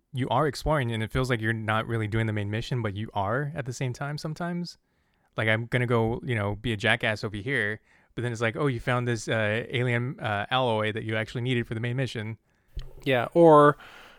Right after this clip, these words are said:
Speaker 2: you go off on a path for, like, forty-five minutes, and then just get to a point where you're like, "Oh, wait, you know what? I think I need an item that I need to come back with later," and that's where it feels very Metroidy.
Speaker 1: Yeah, where this,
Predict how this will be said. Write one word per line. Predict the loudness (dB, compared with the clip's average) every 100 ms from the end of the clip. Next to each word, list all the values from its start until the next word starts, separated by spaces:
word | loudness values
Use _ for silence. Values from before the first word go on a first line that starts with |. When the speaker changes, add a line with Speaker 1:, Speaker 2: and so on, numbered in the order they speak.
| _
Speaker 2:
you | 2 6
go | 10
off | 12 12 10
on | 6
a |
path | 6 6 6
for, | 6 4
like, | 4
forty-five | 2 2 6 6 8
minutes, | 6 4 4
and | 4
then | 4
just | 2
get | 0 2
to |
a | 2
point | 2
where | 4
you're | 4
like, | 4 4
"Oh, | 6 8
wait, | 8 8 6 4
you | 2
know | 4
what? | 6 4
I | 8
think | 6 8
I | 4
need | 4
an | 4
item | 4 4 4
that | 2
I | 2
need | 0
to | -2
come | 0
back | 2 0
with | 0 -4
later," | -2 0
and | 2
that's | 0 0
where | 0
it | -2 -4 -10
feels | -2 -2 -2
very | -2 0 2
Metroidy. | 0 -4 -4 -4 -4 -8 -12 -20 -20 _ _ _ _ _
Speaker 1:
Yeah, | -2 0 0
where | -2
this, | -4 -8